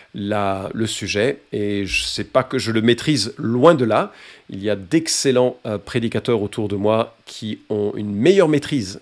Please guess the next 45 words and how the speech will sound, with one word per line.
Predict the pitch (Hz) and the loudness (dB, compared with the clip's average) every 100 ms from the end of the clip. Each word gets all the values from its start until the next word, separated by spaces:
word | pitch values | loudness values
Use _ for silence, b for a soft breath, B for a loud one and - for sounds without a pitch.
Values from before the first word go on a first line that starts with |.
| - | -12
de | 110 92 104 | -12 -4 0
la | 101 101 | 0 -2
question | 104 98 - 117 - | -6 -8 -6 -6 -6
et | |
de | 101 | -6
leur | 98 98 - | -4 -6 -8
art. | - 127 202 123 B B B B B - | -4 -2 -2 -4 B B B B B -4
Mais | 110 120 156 - | 2 6 4 2
c'est | 127 - - 117 113 | -4 -2 0 0 0
en | 107 | -2
tout | 98 | -4
cas, | - 123 127 | 0 0 2
au | 117 | -4
travers | - 107 104 | -2 -2 -2
de | |
ce | 95 98 | -4 -6
livre, | 101 127 113 - | -4 -4 -4 -6
euh, | 101 92 92 - _ | -4 -4 -6 -10 _
une | 120 104 | -6 -4
valeur | 107 127 139 | 0 0 0
que | 113 | -6
je | 98 | -6
défends | 92 - 139 | -8 -8 -8
fortement, | 143 - - 180 - - 98 90 - b b b b | -10 -10 -2 -2 -2 -4 -4 -4 -8 b b b b
la | - | -18
prédication | - 95 92 90 - 151 - _ | -12 -12 -10 -10 -8 -10 -12 _
textuelle. | 113 - - 95 - - _ | -8 -6 -8 -8 -10 -16 _
Alors, | 139 135 87 - | 6 8 6 0
il | 113 | 2
va | 135 | 2
falloir | 156 175 | 6 4
qu'on | - 123 107 | 4 0 0
en | |
parle | 90 185 247 233 B B B - | 6 6 6 2 B B B -6
et | 123 | -6
qu'on | - 123 | 0 0
le | 110 | 0
contraste | - 196 - - 185 - - | 4 4 4 -2 -2 -4 -2
avec | 117 127 - | -2 -4 -8
ce | - - | -12 -6
que | 120 | -2
l'on | 104 95 | -2 -4
entend | 87 139 | -4 -8
par | 139 113 104 | -4 -8 -6
du, | 101 117 | -8 -8